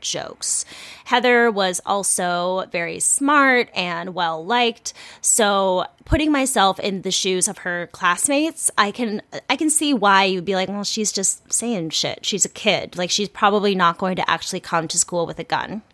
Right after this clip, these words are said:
Heather and Gordon had broken up six weeks prior to the shooting, and it was described in an article from A P news dot com as puppy love. Very innocent.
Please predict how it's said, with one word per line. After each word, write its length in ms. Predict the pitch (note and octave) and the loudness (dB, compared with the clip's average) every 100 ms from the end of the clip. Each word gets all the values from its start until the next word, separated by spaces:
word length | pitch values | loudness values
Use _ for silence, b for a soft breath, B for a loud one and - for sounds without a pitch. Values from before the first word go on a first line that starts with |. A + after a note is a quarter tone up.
| _ _ | _ _
Heather 280 | - D4+ E4 | 0 4 4
and 180 | F4+ F4 | 4 4
Gordon 340 | G#3 F#3+ G3+ | 4 4 2
had 180 | G3+ G3+ | 0 0
broken 300 | G3 F#3+ F#3+ | 0 -4 -2
up 120 | F#3 | -2
six 380 | - - A3 - | -2 -2 0 -2
weeks 260 | G#3+ F#3+ - | -2 -4 -6
prior 440 | - G3 F#3 F#3+ | 0 2 4 2
to 120 | - | -4
the 100 | F#3 | -4
shooting, 560 | F3+ - F#3 F3 E3 E3 | -2 0 0 2 0 -4
and 200 | - G3 | -4 -2
it 100 | F#3+ | -2
was 140 | G3+ | -2
described 640 | - F#3+ - G3 F#3+ G3+ - | -2 -2 0 2 2 2 -2
in 160 | G3 | -4
an 80 | F#3 | 0
article 420 | D#3 F#3 - F#3 | 0 0 -2 -4
from 160 | F3 F3 | -2 -4
A 160 | F3 | -4
P 220 | E3 - F3 | -6 -6 -4
news 240 | E3+ D#3 | -4 0
dot 200 | F3 E3+ | -2 0
com 440 | - C4 A#3 F3+ - | 2 6 6 4 0
as 340 | E3+ E3+ E3 - | 0 0 0 -4
puppy 420 | - F3+ E3+ E3 | -2 -2 -2 -4
love. 340 | D3+ C#2+ - | -2 -2 -4
Very 500 | G3 F#3 G3 B3 A#3+ | -8 -4 2 4 4
innocent. 840 | - G3+ F#3 - G3+ F#3 F3+ F#3 | 2 -2 0 0 0 0 -2 -6